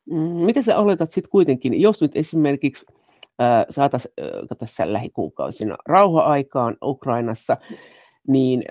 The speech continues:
miten, miten tää homma menee? Että voi-, voiko olla mahdollista, että E U antaa vaikka, ää, Zelenskille jonkun pakotenipun, että käy kauppaa ton kanssa siitä rauhasta, että saat luvata näitten ja näitten pakotteitten loppuvan,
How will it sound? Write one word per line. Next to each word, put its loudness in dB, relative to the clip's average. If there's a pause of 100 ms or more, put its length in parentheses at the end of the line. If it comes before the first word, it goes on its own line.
(120)
miten, -4
miten 0
tää 2
homma 2
menee? -2
Että -8
voi-, -4
voiko -2
olla 2
mahdollista, -2
että -6
E -2
U -2
antaa -4
vaikka, -2
ää, -4 (140)
Zelenskille -2
jonkun -6
pakotenipun, -6
että -10 (200)
käy -6
kauppaa -2
ton -8
kanssa -8
siitä -8
rauhasta, -4
että -10 (480)
saat -4
luvata -4
näitten -4
ja -8
näitten -8
pakotteitten -10
loppuvan, -6